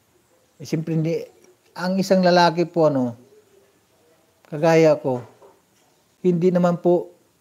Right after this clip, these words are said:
ginagawa ang family planning. Basta lang bira ng bira. O, pero kahit na papaano, dahil lalaki naman ako, ay bira ng bira, eh, yun, wala namang naging anak. <laughs> O, di ba po, ano?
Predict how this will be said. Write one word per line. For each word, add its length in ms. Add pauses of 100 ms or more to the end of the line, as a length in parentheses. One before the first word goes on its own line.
(160)
ginagawa 720
ang 160 (320)
family 480
planning. 560
Basta 320
lang 240
bira 320
ng 160
bira. 400 (880)
O, 80
pero 320
kahit 240
na 80
papaano, 720 (320)
dahil 320
lalaki 400
naman 240
ako, 480
ay 400
bira 320
ng 160
bira, 480 (300)
eh, 320 (240)
yun, 320 (160)
wala 240
namang 260
naging 240
anak. 240 (320)
<laughs> 140 (2250)
O, 240
di 160
ba 160
po, 160
ano? 400